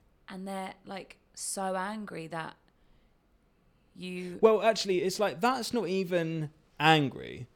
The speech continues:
Speaker 2: "Cool, just unfollow me instead,
Speaker 1: I mean,
Speaker 2: peace."
Speaker 1: it's very
Speaker 2: It's, like,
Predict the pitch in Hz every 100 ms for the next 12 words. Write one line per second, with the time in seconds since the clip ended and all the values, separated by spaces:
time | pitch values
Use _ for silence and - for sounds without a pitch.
0 | _ _ - 180 135 120 147 151 139 151
1 | 143 139 131 127 123 127 95 175 - 170
2 | - - - 208 180 156 156 175 -